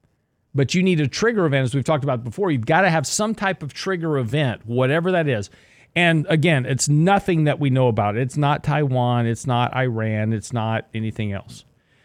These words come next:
And every time something happens, right, my feed gets filled up with people, you know, talking about, you know, "Oh, this just happened in Iran,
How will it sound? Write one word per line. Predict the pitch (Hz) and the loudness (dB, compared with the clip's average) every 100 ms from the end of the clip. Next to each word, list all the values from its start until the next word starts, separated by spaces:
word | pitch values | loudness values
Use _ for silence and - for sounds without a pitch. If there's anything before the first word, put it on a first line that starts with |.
| _ _ - | _ _ 0
And | 143 | 2
every | 170 | 4
time | 190 170 | 2 2
something | 175 143 | 0 0
happens, | 123 151 151 - 120 110 | 0 2 2 2 0 2
right, | 127 127 | 2 2
my | 123 117 | 0 -2
feed | - 151 143 127 | 0 2 4 2
gets | 120 95 | -2 -4
filled | - 139 127 120 | -2 0 2 4
up | 120 117 | 2 2
with | 120 101 | -2 -4
people, | 127 113 120 113 110 107 123 | -4 -4 -2 0 0 -4 -8
you | 156 117 | -4 -2
know, | 110 107 101 - _ _ | 0 -2 -6 -12 _ _
talking | - 120 120 127 | -2 0 0 -2
about, | 110 107 107 107 98 - - _ - | -2 0 2 0 -2 -10 -20 _ -14
you | 95 | -10
know, | 87 - | -10 -4
"Oh, | 226 196 | 0 2
this | 185 233 - | 2 0 0
just | 214 - | -4 -4
happened | 175 175 196 170 | -4 -2 -2 0
in | 156 | 0
Iran, | 143 135 147 147 147 135 | 0 0 0 0 0 -2